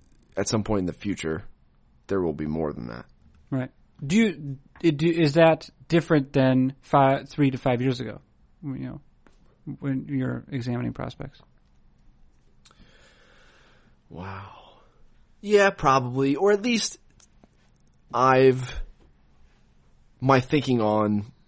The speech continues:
Speaker 1: the subject has sharpened into something that, uh, is, is more correct.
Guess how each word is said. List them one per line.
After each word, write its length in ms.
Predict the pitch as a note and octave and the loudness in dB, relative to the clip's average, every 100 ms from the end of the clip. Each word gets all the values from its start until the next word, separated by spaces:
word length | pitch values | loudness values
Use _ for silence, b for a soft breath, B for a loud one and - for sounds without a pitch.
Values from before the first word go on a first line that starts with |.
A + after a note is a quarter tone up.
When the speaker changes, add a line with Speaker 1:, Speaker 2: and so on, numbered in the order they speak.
| _ - | _ -8
Speaker 1:
the 80 | |
subject 400 | A2+ A2 G#2 G2 | -4 -2 -2 -4
has 100 | G#2 | -6
sharpened 520 | - B2+ G#2+ F#2+ F#2 F#2 | -2 0 0 0 -4 -6
into 140 | G2 | -8
something 380 | F#2 F#2+ F2+ F2+ | -6 -6 -6 -6
that, 160 | F2 F2 | -4 -4
uh, 120 | E2 _ | -6 _
is, 440 | F2 F2 F2 - - _ _ _ _ - | -6 -4 -6 -10 -16 _ _ _ _ -10
is 140 | G#2 | -6
more 180 | G2+ E2+ | -6 -6
correct. 600 | - F#2 D2 - - | -10 -10 -10 -12 -20